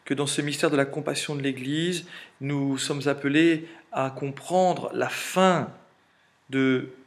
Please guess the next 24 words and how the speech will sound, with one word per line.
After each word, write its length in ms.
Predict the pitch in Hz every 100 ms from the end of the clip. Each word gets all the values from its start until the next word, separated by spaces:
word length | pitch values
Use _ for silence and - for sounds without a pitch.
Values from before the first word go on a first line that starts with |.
| _ _ _ -
Dieu, 640 | 127 139 147 151 147 - - -
de 80 | 120
tous 160 | 120
ceux 220 | 139 170
qui 440 | 160 - 143 135 131 131 - _
ne 80 | 127
peuvent 260 | 131 180 -
pas 220 | 180 165
aujourd'hui 400 | 147 131 131 139
le 120 | 131
recevoir, 800 | 127 127 - 123 135 156 151 127 - - - -
dans 280 | 139 143 135
le 100 | 135
sacrement 460 | - 131 - 131 131
de 80 |
l'Eucharistie, 840 | 127 123 131 127 127 - 147 143 131 - - -
mais 100 | 131
nous 80 | 139
sommes 240 | 139 147
appelés 280 | 147 147 160
aussi, 680 | 147 139 - 165 180 196 185
mystérieusement, 920 | 143 139 151 143 139 127 143 156 175 - - - -
à 160 | 143 139
pouvoir 680 | - 143 135 156 151 131